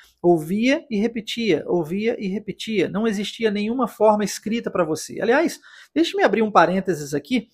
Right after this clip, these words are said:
que faz muita diferença, tá? É importante você entender que eu sempre disponibilizo os P D Fs dos nossos podcasts. Caso você queira, inclusive, receber, você pode enviar uma mensagem diretamente no meu WhatsApp pessoal.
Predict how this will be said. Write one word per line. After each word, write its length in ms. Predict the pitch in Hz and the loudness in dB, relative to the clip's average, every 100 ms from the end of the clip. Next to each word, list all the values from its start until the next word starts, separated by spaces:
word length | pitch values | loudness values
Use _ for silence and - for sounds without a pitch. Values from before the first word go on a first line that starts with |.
| _ _ _ | _ _ _
que 60 | - | -12
faz 260 | - 233 175 | 2 2 4
muita 400 | 190 220 285 190 | 4 4 2 0
diferença, 640 | 208 - 170 160 143 - | -2 2 2 2 -2 -4
tá? 300 | 180 240 175 _ - - _ | 2 2 2 _ -20 -20 _
É 60 | 185 | 0
importante 440 | 220 254 277 285 | 2 2 0 2
você 220 | 277 - | -2 0
entender 360 | 226 202 175 202 | -2 0 2 4
que 100 | 208 | 2
eu 40 | |
sempre 300 | 190 285 285 | -2 -4 -4
disponibilizo 840 | 233 262 - 247 202 160 170 233 160 | -2 -4 2 2 2 0 0 0 -2
os 120 | 156 | -6
P 160 | - 220 | 0 2
D 380 | 214 175 190 | 4 6 4
Fs 320 | 208 143 - - _ _ - | 2 -4 -10 -14 _ _ -2
dos 160 | 202 | 0
nossos 320 | 175 180 196 | 2 0 -2
podcasts. 760 | - 208 208 254 214 - - - | 2 2 4 2 2 0 -12 -10
Caso 280 | - 175 156 | -2 -2 0
você 200 | 160 160 | -4 -4
queira, 260 | - 185 | 2 2
inclusive, 420 | 170 170 147 165 143 | 2 -2 -2 -2 -2
receber, 540 | 147 - 143 190 220 - _ _ | -6 -4 2 2 2 -8 _ _
você 180 | 156 | -6
pode 280 | 175 175 180 | 0 2 4
enviar 220 | 208 175 | 4 4
uma 140 | 190 185 | 2 0
mensagem 340 | 160 - 196 | -2 0 2
diretamente 520 | 165 185 233 220 226 | 4 2 2 -4 -4
no 60 | 185 | 0
meu 120 | 190 | 4
WhatsApp 400 | 202 190 - 208 | 4 2 -2 -4
pessoal. 600 | - 254 - 208 226 156 | -2 -6 4 8 8 6